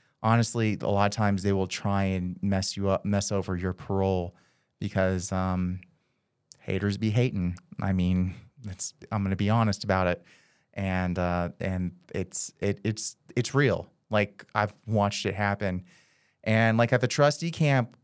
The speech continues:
we're all on notice. Like, it's clear. Like, we're about to go home. There's no reason for anyone to act up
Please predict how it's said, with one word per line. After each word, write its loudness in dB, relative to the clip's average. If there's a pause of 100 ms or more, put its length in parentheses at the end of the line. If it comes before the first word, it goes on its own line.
we're 6
all 6
on 4
notice. 0
Like, 2
it's -2 (300)
clear. 0 (360)
Like, 0
we're 6
about 2
to -10
go 2
home. -2 (540)
There's 2
no 6
reason 2
for -2
anyone 4 (220)
to 0
act -4
up 2